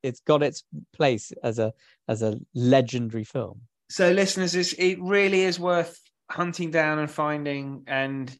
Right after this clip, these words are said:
Speaker 2: if you have to pay, pay, and
Speaker 1: <laughs>
Speaker 2: it's worth it because it's just a, it's just a brilliant film and, and as close to what happened as we'll probably ever get.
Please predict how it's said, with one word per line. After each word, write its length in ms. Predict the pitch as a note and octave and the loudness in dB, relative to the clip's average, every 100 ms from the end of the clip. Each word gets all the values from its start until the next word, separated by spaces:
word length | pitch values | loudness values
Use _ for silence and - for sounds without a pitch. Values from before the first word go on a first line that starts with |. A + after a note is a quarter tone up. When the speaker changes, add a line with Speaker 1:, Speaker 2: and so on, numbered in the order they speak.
| _ _ _ _ | _ _ _ _
Speaker 2:
if 160 | C#3+ C#3+ | -8 -4
you 60 | |
have 180 | D#3+ D#3+ | -2 -2
to 80 | - | -4
pay, 520 | - D#3+ C#3+ C#3 C3+ - | -2 0 2 0 -4 -12
pay, 480 | - C3+ C3 C3 B2+ C3 _ _ _ _ | -4 0 0 -2 -8 -14 _ _ _ _
and 560 | - B2+ B2+ B2 B2 - | -6 -4 -2 -4 -6 0
Speaker 1:
<laughs> 460 | D#3 G3 F3+ _ _ | 2 4 2 _ _
Speaker 2:
it's 160 | B2+ | -6
worth 320 | D3+ C#3 C3 B2 | 2 2 2 -2
it 220 | A#2 - | -6 -6
because 360 | B2 C3+ A2+ | -8 -4 -2
it's 240 | B2 A#2 - | -2 -2 -4
just 280 | - C3 C#3 | -2 -2 -2
a, 40 | |
it's 580 | B2 - - C#3 C3+ A#2 | -6 -6 -10 -8 -6 -4
just 220 | C#3 B2 | -4 -4
a 40 | |
brilliant 380 | A#2+ B2+ B2 A2+ | -4 0 2 0
film 280 | - A#2 A2+ | 0 0 2
and, 200 | A#2 A#2+ | 0 0
and 320 | B2+ B2+ B2 - - | 0 0 -2 -8 0
as 200 | B2+ - | 2 2
close 520 | - D3+ D3+ C#3+ - | 2 4 6 4 0
to 300 | - C3+ B2 | 0 0 0
what 200 | A#2 A#2+ | 2 0
happened 440 | - A#2+ A#2 A#2 A2+ | 0 -4 -6 -6 -4
as 200 | A2 - | -4 -2
we'll 120 | A#2 | -4
probably 440 | G2 B2 A2 G#2+ G#2+ | -2 -2 -2 -2 -2
ever 160 | G#2 | -4
get. 320 | G2 F#2+ F2 | -4 -6 -8